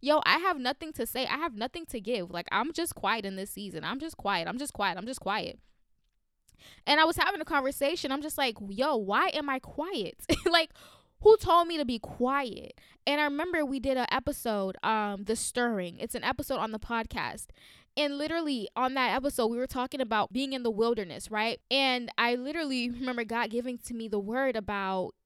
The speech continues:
you know, be careful about the voices you hear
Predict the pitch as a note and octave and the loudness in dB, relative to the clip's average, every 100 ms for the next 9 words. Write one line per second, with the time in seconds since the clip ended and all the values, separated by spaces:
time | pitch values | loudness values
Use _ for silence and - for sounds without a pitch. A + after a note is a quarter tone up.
0 | _ - B3+ A3+ G3+ D4+ - - C#4+ D4+ | _ -2 2 4 2 -2 -2 -4 -4 -2
1 | C4 G#3+ A3 A3 G#3 F#3+ A#3+ B3+ G#3+ G3+ | 0 0 0 -2 -2 0 2 0 -4 -6
2 | G3+ - C#4+ C#4+ G#3 F3 | -8 -6 -2 0 0 -2